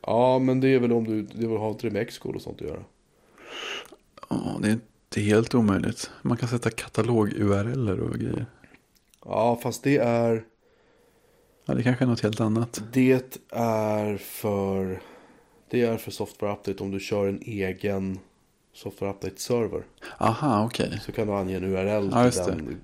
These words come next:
Speaker 2: För förr
Speaker 1: kolon
Speaker 2: kunde du gå
Speaker 1: och
Speaker 2: direkt i uppdaterings-
Speaker 1: Ja,
Speaker 2: Mm.
Speaker 1: någon port eller vad fan det var. Man
Speaker 2: Just
Speaker 1: laddade
Speaker 2: det.
Speaker 1: ner någon X M L-fil eller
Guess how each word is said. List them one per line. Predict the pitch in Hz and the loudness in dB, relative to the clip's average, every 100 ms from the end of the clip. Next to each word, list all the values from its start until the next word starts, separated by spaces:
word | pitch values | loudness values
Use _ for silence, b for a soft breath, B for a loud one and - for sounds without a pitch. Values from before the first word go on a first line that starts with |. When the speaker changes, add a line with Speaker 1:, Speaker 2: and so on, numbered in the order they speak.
| - | -8
Speaker 2:
För | 127 | -4
förr | - | 4
Speaker 1:
kolon | 120 92 | 4 6
Speaker 2:
kunde | 95 117 | 2 4
du | |
gå | 110 | 4
Speaker 1:
och | 107 | 4
Speaker 2:
direkt | 107 87 - | 4 2 0
i | - | -2
uppdaterings- | - - - - 107 | -2 -4 -6 -2 0
Speaker 1:
Ja, | - 90 67 - - | 2 2 0 -6 -8
Speaker 2:
Mm. | 117 135 120 | -2 -2 -4
Speaker 1:
någon | 92 | -10
port | - - - | -12 -16 -14
eller | - | -10
vad | 67 | -10
fan | - 82 | -8 -10
det | - - - | -10 -14 -16
var. | - | -12
Man | 78 | -4
Speaker 2:
Just | - - | -2 -2
Speaker 1:
laddade | 76 73 | -4 -6
Speaker 2:
det. | |
Speaker 1:
ner | 71 | -8
någon | 62 | -10
X | - - | -12 -12
M | 71 | -10
L-fil | 65 - - - | -10 -10 -12 -12
eller | - | -16